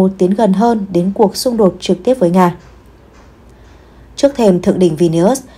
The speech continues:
nhiều quốc gia đã ủng hộ đề xuất của Anh về việc cho phép Ukraine bỏ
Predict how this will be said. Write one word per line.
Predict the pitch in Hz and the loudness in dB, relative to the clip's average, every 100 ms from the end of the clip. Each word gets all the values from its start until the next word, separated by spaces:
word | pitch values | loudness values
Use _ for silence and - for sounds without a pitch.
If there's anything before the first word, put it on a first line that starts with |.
| - | -10
nhiều | 233 247 | -2 2
quốc | 294 285 | 2 2
gia | 254 233 | 0 0
đã | 202 - | -2 -2
ủng | 240 165 | -2 0
hộ | 190 185 | 0 2
đề | 190 185 | 2 0
xuất | - 311 | 0 -2
của | 196 | -2
Anh | 170 208 202 - - - | 2 2 0 -6 -20 -4
về | 233 | -2
việc | 208 226 208 - | 0 0 -2 -4
cho | 247 240 | -4 -4
phép | 240 294 311 - | -2 -2 -2 -2
Ukraine | 196 185 185 185 190 190 180 - | -2 2 2 2 4 2 0 -4
bỏ | 196 175 | 0 0